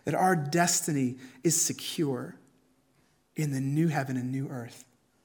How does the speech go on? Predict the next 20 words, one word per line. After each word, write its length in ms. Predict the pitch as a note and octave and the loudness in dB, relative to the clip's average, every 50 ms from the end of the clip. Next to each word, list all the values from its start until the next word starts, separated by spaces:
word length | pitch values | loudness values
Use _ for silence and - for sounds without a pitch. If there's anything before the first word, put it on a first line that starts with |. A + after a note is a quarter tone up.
| _ _ _ | _ _ _
to 120 | - - | -4 -2
rule 480 | C#3+ B2+ C3 C#3 D3+ D#3 E3 E3+ E3+ E3 | 0 0 0 0 0 2 2 2 2 0
and 180 | D3 C3 C3 C#3 | 0 -2 -4 -4
reign 260 | C#3 C#3 C#3 C#3 C#3 | -4 -4 -4 -4 -6
with 220 | C3+ C3+ - - | -8 -10 -10 -12
you. 220 | B2+ B2 B2+ D3 D#3+ - - - _ _ _ _ _ _ _ _ _ _ _ _ _ _ _ _ _ _ _ _ _ _ _ _ | -10 -10 -10 -12 -14 -18 -20 -20 _ _ _ _ _ _ _ _ _ _ _ _ _ _ _ _ _ _ _ _ _ _ _ _
Lord, 120 | E3+ E3 | 2 2
I 80 | D#3 C#3+ | 2 2
pray 240 | D3 - - D3 C#3+ | 0 -2 0 0 2
we 160 | C3 C3+ C3 | 2 2 0
wouldn't 400 | B2+ C3+ D3+ D#3 D#3+ E3 D#3 - - - - - | 0 0 0 0 0 -2 -4 -6 -12 -18 -14 -8
neglect 580 | - C#3 B2+ B2 C3+ C#3 C#3+ C#3+ C#3 C#3+ - - | -4 -4 -4 -2 -2 0 0 0 -2 -2 -8 -6
that 220 | D#3+ C#3 B2+ B2+ C3 | -4 -4 -4 -4 -6
gift, 320 | B2+ B2 B2 - - - | -6 -6 -6 -8 -10 -8
we 100 | D3 C3+ | -6 -4
wouldn't 260 | C3+ C#3 C#3+ D#3 D#3 | -4 -4 -4 -4 -6
receive 380 | C#3 C3+ - - - D3 C#3 C3 | -6 -6 -6 -6 -4 -4 -6 -4
it 60 | C3+ | -4
in 160 | C3 B2+ B2+ | -4 -4 -4
vain, 360 | B2+ C3 B2+ A#2+ A#2 A2+ B2 | -6 -6 -8 -8 -8 -10 -12